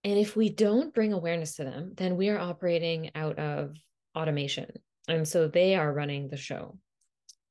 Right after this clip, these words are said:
So the first step is bringing that awareness. So we actually brought these to light. Then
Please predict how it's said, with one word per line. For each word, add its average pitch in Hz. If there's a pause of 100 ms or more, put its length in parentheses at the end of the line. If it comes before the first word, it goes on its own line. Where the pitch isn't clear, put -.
(140)
So 180
the 180
first 214
step 226
is 180
bringing 165
that 143
awareness. -
So 165
we 156
actually 226 (460)
brought 143
these 156
to 151
light. - (1200)
Then 190